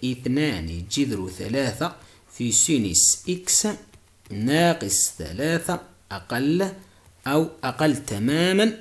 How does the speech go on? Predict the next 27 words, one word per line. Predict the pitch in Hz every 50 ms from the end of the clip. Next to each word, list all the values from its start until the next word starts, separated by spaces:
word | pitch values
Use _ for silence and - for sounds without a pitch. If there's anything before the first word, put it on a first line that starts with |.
| - -
من | 101 120 156 170
الصفر. | 170 - - - - 85 - - - - - _ _ _ - - - - - - - _ -
فنفس | - 240 233 196 208 233 277 - - - -
الشيء | 165 - - - 123 107 101 - - 117
لو | 135 165 190 190
ننقل | 208 220 214 196 - - 147 143
تصبح | 147 180 160 - 160 147 143
لنا | 143 143 127 117 113
هذا، | 117 127 151 165 160 127 104 -
أنقله | 127 120 120 - 165 160 123 110 92
إلى | - - 165 185
هنا، | 185 208 220 214 208 - - - - - - - - -
ثم | - 175 175 180 - -
فتصبح | - 147 131 127 120 - - 151 - - 151 143
لنا | - 117 131 156 170
العبارة | 156 139 135 113 135 160 175
كما | 175 - 165 147 117 82 -
أشير. | 85 85 - 82 - - - 104
لاحظوا | 101 98 101 101 - 104 92 85 85 -
نقطة | 107 127 151 147 - - 165
نقطة | 151 143 - - 87
أبنائي، | 95 95 92 87 82 - - - - - - -
فتصبح | - - 190 185 190 208 - - 170 165 -
لنا | 147 131 110 98 - - -
اثنان | 160 151 143 151 165 170 170 139 101 98 92 95 92
جذر | - 160 180 156 151 120 107
ثلاثة | - - 92 110 143 165 165 165 175 180